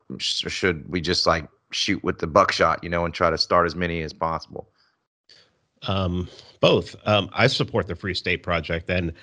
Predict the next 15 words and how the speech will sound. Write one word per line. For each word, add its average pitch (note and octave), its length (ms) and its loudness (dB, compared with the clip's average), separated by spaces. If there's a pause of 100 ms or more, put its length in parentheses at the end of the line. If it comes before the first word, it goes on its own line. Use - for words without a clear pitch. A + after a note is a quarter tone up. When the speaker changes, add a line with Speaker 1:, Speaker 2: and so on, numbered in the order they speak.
(400)
Speaker 2:
I've A#2+ 220 4
really C#3+ 460 0
questioned E2+ 840 -4
if D2+ 220 -8
the - 80 -12
Free E2 220 -6
State - 300 -8
Project D2+ 460 -8
was E2 140 -6
gonna D2 200 -8
work C#2+ 380 -10
for C#2 500 -14
a D2+ 80 -6
while C#2+ 420 -4
now. - 280 -20